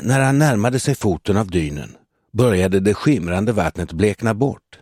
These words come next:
medan träden upplöstes i det skarpa solskenet. Nomaden vacklade runt, skopade upp sand i händerna och lät den rinna mellan fingrarna. Den vackra sjön hade varit en hägring,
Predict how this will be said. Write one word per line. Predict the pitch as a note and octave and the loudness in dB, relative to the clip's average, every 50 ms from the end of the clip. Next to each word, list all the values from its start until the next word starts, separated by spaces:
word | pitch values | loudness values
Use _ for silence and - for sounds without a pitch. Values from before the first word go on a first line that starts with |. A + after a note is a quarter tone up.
| _ _ | _ _
medan | - G#2+ G2+ A#2 G#2 F#2+ | 2 2 2 2 2 2
träden | G2 G2 G2 G#2+ C3 B2+ A#2+ G#2+ G2 | 4 4 4 4 4 2 2 2 4
upplöstes | A#2 A#2 - - E2+ E2+ G2 A#2 A#2+ - - - G#2+ E2+ - - | 2 2 0 0 0 2 2 2 0 -2 -4 -4 -4 -2 -2 -4
i | F2+ | -2
det | E2 F2+ F2 | -2 -2 -2
skarpa | - - B2 G#2+ E2+ - - D#2+ E2 | -2 -2 -2 -2 -2 -4 -4 -6 -4
solskenet. | - - A2+ F#2 C#2 - - - - - D2+ D2+ C2 - - - _ _ _ _ _ _ _ _ _ _ _ _ _ _ _ _ _ _ _ _ _ _ - | -2 -2 -2 -4 -6 -8 -8 -8 -6 -6 -6 -10 -12 -14 -20 -20 _ _ _ _ _ _ _ _ _ _ _ _ _ _ _ _ _ _ _ _ _ _ 2
Nomaden | A2 G#2 F#2+ F2 D#2+ D2+ C#2+ E2 E2 D#2+ | 2 4 4 2 0 0 -2 -2 0 0
vacklade | F#2 F2 - - - F2+ E2+ F#2+ F#2+ | 0 0 0 -2 -2 -2 0 0 -2
runt, | E2 D2+ C#2+ C2+ C2+ C2+ _ - - - _ _ _ _ _ _ _ _ - - _ | -2 -4 -6 -10 -12 -16 _ -20 -20 -20 _ _ _ _ _ _ _ _ -20 -20 _
skopade | - - - - A#2+ G#2+ - - B2 B2 A#2+ | -14 -2 2 2 2 4 4 2 4 4 4
upp | G#2 G#2+ - - | 2 2 -2 -4
sand | - - A2+ A2 A2+ B2 A#2+ F2+ D#2 | -2 0 0 0 0 -2 -4 -2 -2
i | E2+ | 0
händerna | D#2 E2+ F#2+ F#2+ G#2+ G#2 F#2 F2 D#2 D#2 E2 | 0 2 2 0 0 0 -2 -2 -2 -2 0
och | F2+ | 2
lät | F#2+ G2+ G2+ - | 2 2 2 2
den | - G#2 G2 F#2+ | 0 0 2 2
rinna | A#2+ A#2 G2 E2+ D#2+ | 2 0 0 0 -2
mellan | E2 F2 E2+ E2+ E2 | -2 -2 -2 -2 -2
fingrarna. | - - A#2 G2 D#2 D#2 D#2+ E2+ D#2+ D#2+ C#2+ C2+ - _ _ _ _ _ _ _ _ _ _ _ _ _ _ _ _ _ _ _ _ _ _ _ _ _ _ _ _ | -2 -4 -4 -4 -4 -6 -8 -8 -8 -10 -12 -14 -18 _ _ _ _ _ _ _ _ _ _ _ _ _ _ _ _ _ _ _ _ _ _ _ _ _ _ _ _
Den | - B2 A#2 | 0 2 2
vackra | A2+ D3+ D3 - - - A2+ A#2+ | 2 2 0 0 -2 -2 -2 -2
sjön | - - B2 B2 A#2+ A#2+ | 0 2 0 0 0 0
hade | G2 F#2 F2+ F#2+ | -2 -2 0 2
varit | F#2 G#2+ - F#2 E2 - | 2 2 2 2 0 -2
en | F#2 F#2 | -2 -2
hägring, | D2+ G#2+ D3 C3+ F#2 E2+ D#2 E2 A2+ B2+ G2+ C#2+ A1+ - - | 0 0 0 0 0 -2 -4 -2 -2 -2 -4 -4 -8 -16 -20